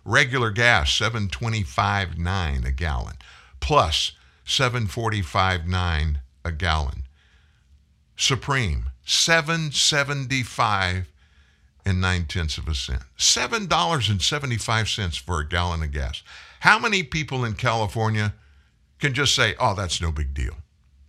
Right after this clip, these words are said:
The nationwide average price for gas jumped again yesterday, breaking another record of four eighty-six a gallon. That reflects a nearly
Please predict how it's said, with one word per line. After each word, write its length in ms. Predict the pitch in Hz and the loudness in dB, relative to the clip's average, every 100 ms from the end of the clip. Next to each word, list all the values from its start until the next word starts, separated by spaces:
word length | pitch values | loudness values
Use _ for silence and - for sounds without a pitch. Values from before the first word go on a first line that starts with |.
| _ _ _ _ _ _ _ _ _ _ _ _ _ _ _ _ _ _ _ _ | _ _ _ _ _ _ _ _ _ _ _ _ _ _ _ _ _ _ _ _
The 80 | 113 | 2
nationwide 640 | 135 123 139 123 127 117 | 4 4 0 2 4 6
average 380 | 117 110 95 - | 4 2 -2 2
price 240 | 131 113 | 4 4
for 160 | - 98 | 0 -2
gas 340 | 117 117 107 | 2 2 0
jumped 480 | 90 92 117 104 - - | -2 -2 -2 -4 -14 -4
again 560 | 104 82 76 117 180 220 | -2 -2 0 2 2 0
yesterday, 520 | 139 - 80 62 71 | -2 0 -4 -2 -2
breaking 480 | 69 107 110 135 123 | 0 -2 0 -4 -2
another 540 | 117 120 113 110 110 170 | 0 2 2 2 2 0
record 480 | 156 90 - 92 120 | 2 0 0 -2 -2
of 100 | 107 | -4
four 440 | - 107 117 - - | -4 0 0 0 -2
eighty-six 720 | 110 107 123 127 - 185 - | -2 -2 0 0 0 -2 -4
a 60 | 104 | -4
gallon. 360 | 82 60 60 - - - _ - - - _ _ _ _ _ - | -2 -4 -6 -10 -18 -20 _ -20 -20 -20 _ _ _ _ _ 4
That 240 | 135 - | 6 6
reflects 580 | 180 139 151 143 - - - | 2 0 4 4 4 -2 -2
a 60 | 123 | 0
nearly 400 | 135 143 143 | 2 2 0